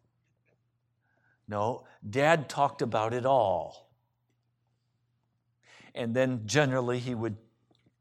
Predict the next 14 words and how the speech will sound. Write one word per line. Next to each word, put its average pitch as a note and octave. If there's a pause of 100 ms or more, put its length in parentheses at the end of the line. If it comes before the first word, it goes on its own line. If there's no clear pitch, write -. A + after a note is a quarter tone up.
(100)
tell A#2+
me A#2
what A2
the -
punishment G2+
would E2+
be. E2 (2250)
"When G2
you G2
get A2
home B2+
from A2
school D3
tonight, B2